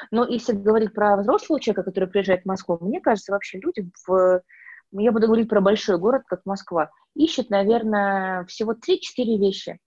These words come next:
Это именно в большом городе. Это работу, друзей, дом, любовь. Вот мне кажется, что люди приезжают, вот эти вот все вещи,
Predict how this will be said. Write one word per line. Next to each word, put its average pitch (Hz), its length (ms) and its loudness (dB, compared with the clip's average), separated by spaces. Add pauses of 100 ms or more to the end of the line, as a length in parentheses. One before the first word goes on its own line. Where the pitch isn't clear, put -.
(600)
Это 214 720 2 (280)
именно 220 240 -4
в 196 40 -4
большом 208 340 -6
городе. 175 460 -4
Это 220 440 -4 (180)
работу, 196 560 2 (1120)
друзей, 185 580 4 (480)
дом, 175 460 2 (380)
любовь. 196 400 2 (680)
Вот 196 120 -2
мне 240 120 0
кажется, 233 340 -2
что - 160 -2
люди 226 300 2
приезжают, 220 460 2
вот 226 100 2
эти 220 140 -2
вот 180 120 -6
все - 400 -2
вещи, 247 440 0